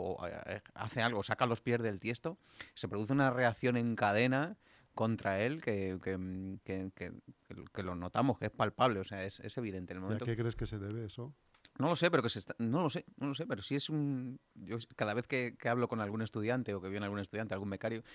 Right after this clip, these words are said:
Speaker 1: digo, sabrás que somos la profesión más denostada. Porque dicen, no, después del político. Político no debiera ser una profesión, ¿no?
Speaker 2: Claro.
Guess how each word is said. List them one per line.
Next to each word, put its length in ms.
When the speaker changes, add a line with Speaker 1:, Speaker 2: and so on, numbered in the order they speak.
Speaker 1:
digo, 240
sabrás 560
que 120
somos 260
la 100
profesión 540
más 300
denostada. 600
Porque 200
dicen, 200
no, 80
después 240
del 100
político. 460
Político 360
no 140
debiera 280
ser 120
una 160
profesión, 500
¿no? 240
Speaker 2:
Claro. 280